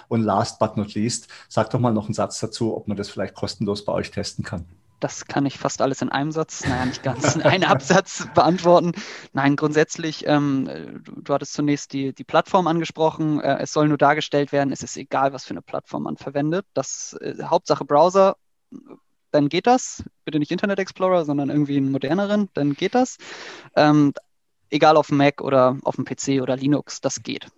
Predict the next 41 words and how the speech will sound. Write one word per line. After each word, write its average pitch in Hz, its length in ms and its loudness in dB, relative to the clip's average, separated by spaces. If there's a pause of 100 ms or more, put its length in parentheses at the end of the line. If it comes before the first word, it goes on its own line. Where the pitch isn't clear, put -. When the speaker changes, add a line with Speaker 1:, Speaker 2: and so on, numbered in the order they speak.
Speaker 2:
So, - 120 -8
das - 140 0
soll 139 100 4
erstmal 127 200 0
dahingestellt 127 420 -4
sein. - 120 -4
Natürlich 156 360 -2
haben 151 180 4
wir 147 100 2
zwei - 160 0
native 135 360 0
Apps - 260 2
für - 120 2
iOS 139 340 4
und 127 100 0
Android, 233 480 6
also 135 160 0
da, 131 120 0 (120)
die 143 60 -14
kann 131 120 -6
man 131 100 -2
sich 139 120 -2
auch 190 140 4
runterladen 180 500 6
für - 100 -6
das 170 140 0
jeweilige 156 380 0
Device, 196 360 4
also 135 140 -6
da 139 160 4
sind 135 200 -2
wir 131 140 -2 (380)
gut 147 260 -6
aufgestellt. 202 640 2 (460)
Ähm, 143 220 4
man 143 100 6
kann 165 160 2
das 151 120 2
natürlich 151 320 0
alles 127 180 0
testen. 220 520 2